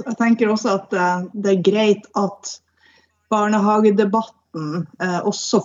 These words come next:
får et alternativ til, eh, jeg, jeg føler litt på i dag at barnehagedebatten er liksom to leirer. Det er barneopprøret på ene siden, og så er det liksom de, de, eh,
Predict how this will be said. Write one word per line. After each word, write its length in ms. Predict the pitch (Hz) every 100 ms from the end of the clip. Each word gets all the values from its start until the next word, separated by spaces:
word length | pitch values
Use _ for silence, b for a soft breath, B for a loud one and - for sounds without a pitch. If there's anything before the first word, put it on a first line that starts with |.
| -
får 340 | 196 202 165
et 160 | 156 -
alternativ 960 | 196 - - 226 196 147 - 185 165 160 -
til, 420 | 196 190 160 147 _ _ _ _ -
eh, 520 | 180 165 165 160 165 175 196 190
jeg, 160 | 196
jeg 140 | - 202 -
føler 260 | 233 202 190
litt 180 | - -
på 200 | 190 180
i 60 | 170
dag 320 | 180 180 170
at 200 | 151 - -
barnehagedebatten 960 | 170 170 170 180 180 185 196 - 160
er 220 | 180 175
liksom 300 | 165 151 175 -
to 180 | 202 185
leirer. 480 | 180 196 202 175 175
Det 80 | 170
er 320 | 170 170 165
barneopprøret 760 | 170 180 190 196 196 196 180 156
på 80 | 160
ene 160 | 170
siden, 320 | - 165 156
og 80 | 156
så 140 | 170 165
er 80 |
det 100 | 165
liksom 300 | 160 156 156 156
de, 140 | 151 151 _ _ _ _ -
de, 140 | 175
eh, 240 | 156 160